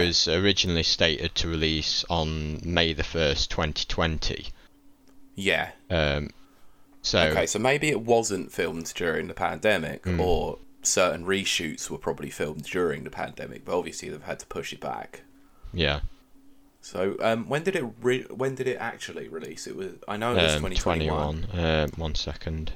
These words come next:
Speaker 1: Uh,
Speaker 2: Was it March?
Speaker 1: uh,
Speaker 2: Oh.
Speaker 1: it was.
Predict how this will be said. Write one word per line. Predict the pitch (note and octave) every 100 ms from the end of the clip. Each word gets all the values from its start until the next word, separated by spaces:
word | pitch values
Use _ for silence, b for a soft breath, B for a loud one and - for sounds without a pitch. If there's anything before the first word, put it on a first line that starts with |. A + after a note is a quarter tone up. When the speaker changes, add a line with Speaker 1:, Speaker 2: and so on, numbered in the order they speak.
| -
Speaker 1:
Uh, | E2 D2+ D2+ D2
Speaker 2:
Was | D2+
it | C3 G#2+
March? | A2 A#2+ E3 - - - - - - - _ - _ - - - - - -
Speaker 1:
uh, | E2+ D#2+ D#2 D2+ D2+ - - - -
Speaker 2:
Oh. | - - - - - - -
Speaker 1:
it | E2+ D2+
was. | E2+ E2+ E2 D#2 -